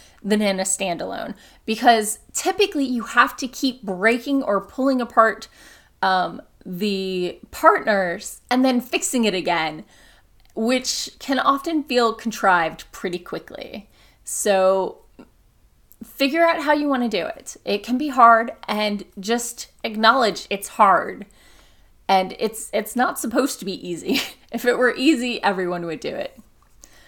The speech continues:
So, what do you do when there's some genre in your romance instead of the other way around? Romance novels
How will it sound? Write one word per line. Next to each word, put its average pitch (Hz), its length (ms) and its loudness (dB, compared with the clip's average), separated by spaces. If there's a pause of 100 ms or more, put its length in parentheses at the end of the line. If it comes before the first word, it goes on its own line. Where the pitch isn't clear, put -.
(180)
So, - 500 0 (1300)
what 226 180 4
do 370 80 6
you 339 160 8
do 349 280 6
when 233 160 4
there's 185 200 -2
some 185 180 -4
genre 277 600 4
in 196 160 -2
your 175 180 -4
romance 202 800 0
instead 190 400 -2
of 185 100 -6
the 196 120 2
other 185 180 0
way 208 140 0
around? 220 600 0 (380)
Romance 262 720 2
novels 190 540 4